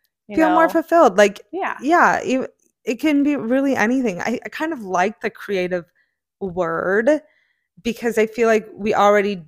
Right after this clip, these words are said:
Speaker 2: do a lot of creative type of things. Like, when I write classes even, that's
Speaker 1: Yeah.
Speaker 2: creative in a sense. So you can, you can fill that bucket up with things that you already do, and then maybe it just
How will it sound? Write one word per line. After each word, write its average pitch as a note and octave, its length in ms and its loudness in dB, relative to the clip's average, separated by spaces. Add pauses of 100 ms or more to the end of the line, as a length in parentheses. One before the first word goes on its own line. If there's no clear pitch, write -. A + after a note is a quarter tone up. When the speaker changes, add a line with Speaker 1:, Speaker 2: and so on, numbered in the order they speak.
(120)
Speaker 2:
do G#3 340 0
a D3+ 80 0
lot G3 240 2
of F#3 120 -10
creative F#3 760 0 (180)
type F#3 320 -4
of E3+ 160 -8 (140)
things. F#3+ 520 -2 (320)
Like, F3+ 240 -4 (140)
when F3+ 180 -12
I F3 120 -8
write F#3 280 -2
classes - 760 -6
even, A2 540 -10
that's F#3 260 -2
Speaker 1:
Yeah. G#3 180 -6
Speaker 2:
creative F3+ 720 -4
in G3 160 -6
a F3+ 80 -6
sense. F3+ 340 -6 (280)
So - 140 -6
you C#4 120 -2
can, C4+ 200 -4 (200)
you A3+ 160 -6
can B3 160 -2
fill C#4 320 4
that A3 260 6
bucket B3 240 2
up G3 160 0
with G3+ 140 -2
things G#3 180 -2
that G3 80 -2
you G3 140 -2
already F#3+ 480 2
do, A3+ 400 2 (320)
and B3 160 0
then B3+ 340 4
maybe A3+ 260 2
it B3 120 -2
just - 280 -10